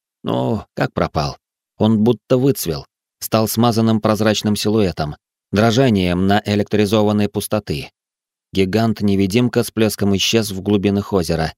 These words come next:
оставив после себя только расходящиеся круги. Тара звонко расхохоталась, потешаясь над моим изумлением. Да, теперь точно понятно. Найти невидимого краба, затаившегося где-то на дне, та ещё задачка.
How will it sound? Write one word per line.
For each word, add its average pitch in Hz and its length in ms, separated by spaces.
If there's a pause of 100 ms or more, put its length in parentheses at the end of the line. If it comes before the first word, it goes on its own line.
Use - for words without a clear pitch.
(220)
оставив 92 440
после 95 280
себя 101 300
только 98 400 (120)
расходящиеся 98 840
круги. 82 420 (480)
Тара 104 300
звонко 95 380
расхохоталась, 92 840 (100)
потешаясь 110 640
над 113 140
моим 90 340
изумлением. 80 640 (600)
Да, 85 600 (120)
теперь 127 320
точно 117 360
понятно. 95 560 (640)
Найти 107 340
невидимого 135 600
краба, 117 400
затаившегося 113 840
где-то 107 400
на 104 160
дне, 95 360 (300)
та 101 120
ещё 90 240
задачка. 92 560